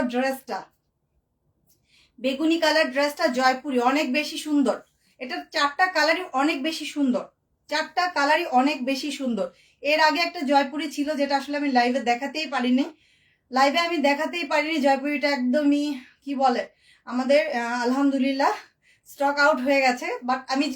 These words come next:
ট্রাই করছি ওই জয়পুরিটা আবার আনার জন্য। একদমই মাথা নষ্ট একটা জয়পুরি। এই যে যেরকম দেখছেন, যে এখন যেটা আসলে আমি দেখাতে পারলাম আজকে এরকমই, ওটা আমি দেখাতেই পারিনি।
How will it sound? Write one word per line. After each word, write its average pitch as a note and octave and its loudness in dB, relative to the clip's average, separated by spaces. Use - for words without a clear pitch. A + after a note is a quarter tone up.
ট্রাই C#4+ 2
করছি C#4+ -2
ওই D4 2
জয়পুরিটা D4 0
আবার C#4+ 4
আনার A#3+ 2
জন্য। G#3+ -6
একদমই D4+ -2
মাথা B3+ -2
নষ্ট C4 0
একটা B3 -4
জয়পুরি। G3+ -6
এই C#4 0
যে E4 2
যেরকম D4 4
দেখছেন, C#4 4
যে C#4+ 0
এখন D4 0
যেটা D4 2
আসলে D4 -6
আমি C#4 -4
দেখাতে C#4+ 0
পারলাম C4 2
আজকে C4 -12
এরকমই, C4+ -2
ওটা A#3 -6
আমি C#4 0
দেখাতেই C#4 -2
পারিনি। G#3 0